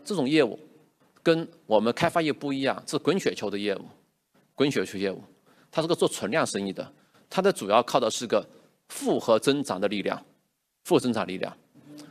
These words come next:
所以这一块来说的话呢，我觉得这是个永续的生意，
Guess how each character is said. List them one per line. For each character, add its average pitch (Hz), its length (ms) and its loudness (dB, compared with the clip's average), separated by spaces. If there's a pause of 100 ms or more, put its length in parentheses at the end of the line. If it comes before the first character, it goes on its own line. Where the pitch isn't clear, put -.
(100)
所 175 120 -2
以 - 20 0
这 254 140 -2
一 214 60 -2
块 175 200 2
来 135 160 4
说 151 160 -2
的 143 100 2
话 139 180 4
呢， 123 200 2 (800)
我 110 180 2
觉 113 120 2
得 120 180 6
这 143 100 -6
是 131 120 -4
个 139 80 2
永 101 220 2
续 - 120 4
的 175 80 4
生 135 120 2
意， 101 160 0